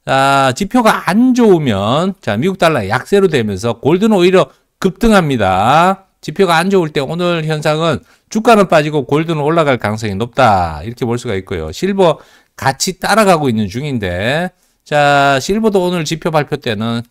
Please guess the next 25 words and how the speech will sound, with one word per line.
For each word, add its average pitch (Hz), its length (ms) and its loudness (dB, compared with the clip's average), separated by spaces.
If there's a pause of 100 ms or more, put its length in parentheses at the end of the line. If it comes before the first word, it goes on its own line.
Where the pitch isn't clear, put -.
(260)
골드하고 143 320 0
똑같이 196 560 -2
영향받는다, 98 960 -4
그렇게 127 200 -6
볼 113 120 -4
수 - 80 -14
있죠. 92 580 -8 (320)
자, 139 120 -4
일단 190 320 0
골드는 226 540 2 (340)
고점을 180 760 2
별로 175 360 2
높이지는 170 600 0
못하고 147 360 -2
있는데, 107 500 -4 (1200)
전쟁 208 340 2
위협이 208 280 2
커진다라고 196 680 2
하면은 117 460 0 (180)
골드는 208 360 2
올라갈 233 340 4
수밖에 139 320 -6
없는 170 260 -2
거죠. 95 380 -2
그래서, 123 400 -2